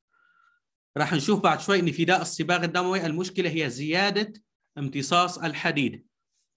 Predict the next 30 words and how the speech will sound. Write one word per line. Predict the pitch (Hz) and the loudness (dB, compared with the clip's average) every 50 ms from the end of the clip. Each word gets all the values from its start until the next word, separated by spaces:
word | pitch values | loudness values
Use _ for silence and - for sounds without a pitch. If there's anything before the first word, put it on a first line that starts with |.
| _ _ _ - | _ _ _ 0
أما | 175 180 175 165 147 | 0 2 4 2 2
في | - - 185 180 170 160 | 2 2 2 4 4 2
داء | 147 143 165 180 - 160 | 2 2 2 0 2 0
ويلسون | 170 180 175 - - 202 214 208 - - 196 | -2 -2 -2 -2 -2 -2 -2 -2 -2 -4 -2
المشكلة | 160 180 196 196 - 190 175 | -2 -2 -2 -2 0 0 0
هي | 151 160 160 147 | 0 0 -2 -2
في، | 143 - 165 170 185 190 190 185 190 - _ _ _ _ _ - | -2 0 0 2 2 2 0 -2 -6 -12 _ _ _ _ _ -6
آه، | 143 143 143 143 143 143 143 143 147 143 143 151 147 | -4 0 2 2 2 2 2 2 0 0 0 0 2
إعاقة | 131 143 - 190 190 - 208 202 - - | 4 4 4 2 2 -2 -4 -6 -6 -8
إطراح | 151 - - 147 156 170 190 196 196 - - | -10 -6 0 2 4 4 4 4 2 -2 -2
النحاس | 160 143 151 147 147 143 147 175 170 170 202 214 208 - - - - _ _ _ _ _ _ _ _ - | -2 -2 0 -2 -2 -2 2 4 4 6 6 4 2 0 -6 -10 -12 _ _ _ _ _ _ _ _ -2
مع | 143 156 160 156 165 165 165 165 165 175 | 0 2 4 4 4 4 2 2 0 -2
الصفراء، | 170 - - 185 170 175 - 156 135 127 123 | -6 -4 -2 -2 -2 0 0 2 2 2 0
وبالتالي | 131 139 135 135 135 - 185 185 175 170 | 0 -2 -2 -2 0 0 0 2 2 2
يتراكم | 160 - 165 165 180 180 - 175 165 | 0 0 0 0 0 -2 -2 -4 -6
النحاس | 160 160 160 - 175 156 143 - - | -6 -6 -4 -2 -2 0 0 -2 0
أول | 185 190 180 175 170 156 | 2 4 4 4 4 4
ما | 160 156 156 | 2 2 0
يتراكم | 156 151 160 165 165 165 165 151 139 | 0 0 -2 -2 -2 -2 -2 -4 -4
في | - 170 165 151 151 | -2 -2 -2 -2 -2
الكبد، | 143 135 - 175 170 196 214 226 - - - _ _ _ _ _ _ _ _ _ _ | -4 -2 -2 -2 0 0 0 -2 -4 -8 -16 _ _ _ _ _ _ _ _ _ _
ثم | - - 175 180 175 170 | -2 -2 0 2 4 4
يعني | 170 170 165 160 156 160 160 156 156 160 | 6 6 6 4 4 2 2 0 0 0
يقال | 156 147 143 143 143 - 170 165 160 | 0 -2 -4 -4 -2 -2 -2 -2 -2
سبليت | - - 147 - - 185 196 196 190 | -6 -12 -16 -6 -2 0 0 0 0
أوت | 165 165 165 180 180 180 - | 2 4 4 4 4 0 -2
أو | 151 151 165 165 165 160 - - | -2 0 0 0 0 -2 -4 -6
يعني | 147 143 143 143 143 156 151 147 | -6 -4 -4 -2 -2 0 0 2
ينتقل | 165 180 180 170 175 160 - 180 170 170 151 | 0 0 0 -2 -4 -2 0 0 0 0 0
إلى، | 156 160 156 156 156 165 175 180 175 | 0 0 2 2 2 2 0 -2 -4